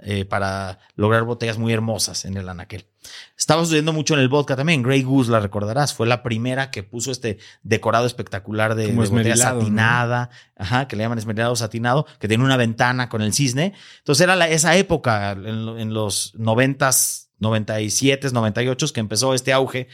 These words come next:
Speaker 1: de botellas decoradas. Como la familia de Dani estaba en el tema del vidrio,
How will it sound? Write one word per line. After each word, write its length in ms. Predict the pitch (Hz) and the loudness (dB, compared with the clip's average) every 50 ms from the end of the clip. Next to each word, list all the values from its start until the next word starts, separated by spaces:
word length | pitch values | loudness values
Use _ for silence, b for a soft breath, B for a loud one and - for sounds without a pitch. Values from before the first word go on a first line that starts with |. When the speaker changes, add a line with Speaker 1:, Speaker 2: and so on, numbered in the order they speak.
| B B B B | B B B B
Speaker 1:
de 80 | 113 | -2
botellas 300 | 104 107 104 113 120 120 | -2 0 2 2 2 2
decoradas. 500 | 110 113 - 135 147 160 139 123 - - B B B B B B B B B B _ _ _ _ _ _ _ _ _ _ _ - | 2 0 0 0 0 0 -2 -4 -8 -16 B B B B B B B B B B _ _ _ _ _ _ _ _ _ _ _ -4
Como 160 | - 113 117 | -2 0 2
la 80 | 120 117 | 2 2
familia 300 | 101 117 117 123 139 143 | 2 4 4 4 4 4
de 40 | 139 | 4
Dani 140 | 135 139 135 | 2 2 0
estaba 260 | 120 - 131 117 123 | 0 0 0 0 0
en 80 | 123 | 0
el 100 | 117 101 | 0 -2
tema 200 | 90 - 107 110 | -2 -2 -2 -2
del 100 | 113 117 | 0 0
vidrio, 420 | 127 147 156 120 113 127 131 - | 2 2 2 2 0 -2 -2 -4